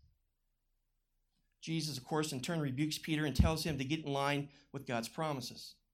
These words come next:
God's truth. And as we looked last week, Peter went from hero to zero just in a moment. Yet Jesus is not done teaching. Verse thirty-four tells us that he summons the crowd. No doubt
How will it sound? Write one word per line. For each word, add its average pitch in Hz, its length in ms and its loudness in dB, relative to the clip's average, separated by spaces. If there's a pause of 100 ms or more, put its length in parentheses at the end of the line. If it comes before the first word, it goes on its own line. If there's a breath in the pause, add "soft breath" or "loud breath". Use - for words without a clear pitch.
(140)
God's 117 240 -8
truth. 131 440 -4 (2750)
And 131 100 -4
as 127 160 -2
we 135 80 -2
looked 135 200 0
last 120 240 4
week, 143 220 -4
Peter 147 180 -2
went 135 200 -6
from 120 120 -12
hero 135 280 -4
to 113 120 -10
zero 131 360 -4
just 123 180 -10
in 117 100 -8
a 110 40 -8
moment. 117 380 -6 (4000 soft breath)
Yet 202 320 6
Jesus 214 420 4
is 180 100 2
not 180 300 8
done 175 200 8
teaching. 185 380 4
Verse 185 200 4
thirty-four 190 320 4
tells 185 260 6
us 190 100 2
that 175 120 6
he 170 80 4
summons 202 460 6
the 185 100 -2
crowd. 185 420 10
No 196 140 4
doubt 196 340 8